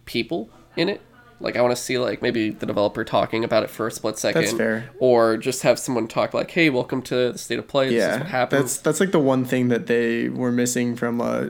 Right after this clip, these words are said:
Speaker 2: uh, like, Nintendo n-, generally for their directs, they do have someone that's, like, in front of the screen to be like, "On to the next thing, snap."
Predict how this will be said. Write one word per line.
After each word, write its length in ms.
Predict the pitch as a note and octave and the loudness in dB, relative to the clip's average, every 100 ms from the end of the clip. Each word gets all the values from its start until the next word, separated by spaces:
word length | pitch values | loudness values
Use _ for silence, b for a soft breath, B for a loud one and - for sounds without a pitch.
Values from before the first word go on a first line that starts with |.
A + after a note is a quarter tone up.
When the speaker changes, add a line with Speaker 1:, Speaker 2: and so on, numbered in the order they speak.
| - | -4
Speaker 2:
uh, 140 | C3+ | 0
like, 200 | B2 B2+ | 2 2
Nintendo 840 | C3 C#3 D#3 E3 D#3 C#3 C3+ C3+ C#3 - _ _ _ _ | 2 2 2 4 4 4 2 0 -2 -12 _ _ _ _
n-, 320 | C#3 C3 C3+ B2 | -2 0 0 -2
generally 640 | - C#3 C3+ C#3 C#3 C3+ | 0 2 4 4 4 2
for 180 | C3 C#3 | 2 2
their 160 | C3 | 2
directs, 380 | B2 B2 A#2+ B2 | 2 2 2 0
they 140 | - B2+ | -2 -2
do 220 | B2+ B2 | 0 0
have 320 | A#2+ A2+ A2+ | 2 -2 -2
someone 500 | - - B2 A#2+ A#2 | -2 0 2 2 2
that's, 180 | A2+ G#2+ | 0 -2
like, 140 | A2+ | -4
in 140 | G#2+ A#2+ | -2 -4
front 160 | A#2 | -4
of 40 | G#2 | -4
the 60 | |
screen 300 | G2+ - A2 | -6 -4 -4
to 60 | G2 | -4
be 100 | G2+ | -4
like, 160 | F#2+ G2 | -4 -2
"On 180 | F3+ | 0
to 60 | F3+ | 0
the 100 | F#3 | 0
next 200 | F3+ F3+ | 0 0
thing, 460 | A#2+ G2+ F2 E2+ E2 | -2 -2 -6 -10 -10
snap." 420 | - E2 E2 | -8 -6 -8